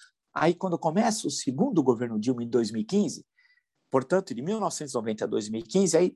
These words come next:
vinte e cinco anos, um quarto de século, aí voltam os militares a querem participar da política, aproveitando-se do movimento de impeachment.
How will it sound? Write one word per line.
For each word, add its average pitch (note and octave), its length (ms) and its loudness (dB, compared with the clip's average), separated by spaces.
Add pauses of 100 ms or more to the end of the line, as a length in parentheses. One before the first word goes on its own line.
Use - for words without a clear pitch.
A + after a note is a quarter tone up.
(120)
vinte F#3+ 220 4
e - 40 0
cinco C3+ 300 -2
anos, D#3 200 -2
um A#2 80 -6
quarto A#2 360 2
de G2+ 80 -10
século, G3+ 460 -2 (580)
aí F#3 540 0 (100)
voltam D3 460 -2
os D#3 80 -12
militares D#3 600 -2
a C#3+ 60 -2
querem C3 240 0
participar - 520 -2
da C3+ 100 2
política, C#3+ 480 4
aproveitando-se G3+ 920 4
do D#3+ 120 -2
movimento D3 360 -2
de C3+ 60 -4
impeachment. C3 420 -4